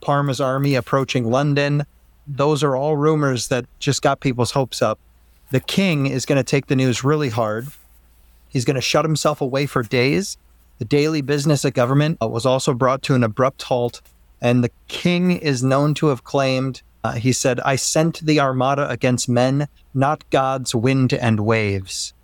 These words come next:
Uh, we don't know exactly how many Spanish individuals lost their lives, but we estimate that roughly one-third of the vessels that left Spain that spring was lost.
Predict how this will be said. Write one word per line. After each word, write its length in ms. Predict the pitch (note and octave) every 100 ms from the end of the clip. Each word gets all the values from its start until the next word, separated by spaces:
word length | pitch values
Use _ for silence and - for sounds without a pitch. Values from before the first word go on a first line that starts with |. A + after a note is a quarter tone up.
| A#2
Uh, 160 | A2 -
we 160 | B2+
don't 260 | D3 E3 D3+ C#3
know 320 | C#3+ D3 D#3
exactly 880 | D3 C3 A#2 G#2+ C3 D3+ D#3 - D3
how 160 | C3+ C#3
many 260 | C#3 C#3
Spanish 640 | - - C3 B2+ C#3 C3 - _
individuals 680 | C3+ C3+ B2+ A#2+ B2+ B2 G#2+ A#2+
lost 340 | A#2 B2+ -
their 140 | B2 A2+
lives, 560 | B2+ D3 E3+ E3+ - _ _ _ _ _
but 300 | A#2+ C3+ C#3 - -
we 400 | B2+ C#3 C3+ B2+
estimate 540 | C3+ - C3+ B2+ B2+
that 120 | B2+
roughly 360 | B2+ B2+ - C3+
one-third 480 | A#2+ C3+ - D3 C#3
of 60 |
the 80 | B2
vessels 440 | A2 C3 - C#3 G#2+
that 160 | B2+
left 200 | B2+ B2+
Spain 680 | - - - C3+ C#3+ D3 C#3+ - - _ -
that 240 | A#2+ B2+
spring 440 | - - C#3 C3+ B2
was 240 | A#2 -
lost. 580 | A2+ A#2+ F3 - -